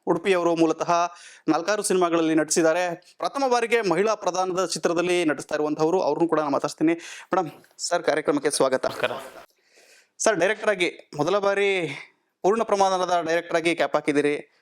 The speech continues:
Speaker 1: ಈ, ಈ ಥರದೊಂದು ಮಹಿಳಾ ಪ್ರಧಾನವಾದಂತಹ ಚಿತ್ರವನ್ನ ಆಯ್ಕೆ ಮಾಡ್ಕೊಳ್ಳಿಕ್ಕೆ ಕಾರಣ ಏನು?
Speaker 2: ಆ, ಸರ್, basically ನಾನು ಕ್ರಿಕೆಟರ್.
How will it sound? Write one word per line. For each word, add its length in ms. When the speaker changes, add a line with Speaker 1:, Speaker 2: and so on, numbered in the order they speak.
Speaker 1:
ಈ, 100
ಈ 220
ಥರದೊಂದು 380
ಮಹಿಳಾ 260
ಪ್ರಧಾನವಾದಂತಹ 880
ಚಿತ್ರವನ್ನ 380
ಆಯ್ಕೆ 160
ಮಾಡ್ಕೊಳ್ಳಿಕ್ಕೆ 480
ಕಾರಣ 140
ಏನು? 280
Speaker 2:
ಆ, 260
ಸರ್, 260
basically 460
ನಾನು 220
ಕ್ರಿಕೆಟರ್. 540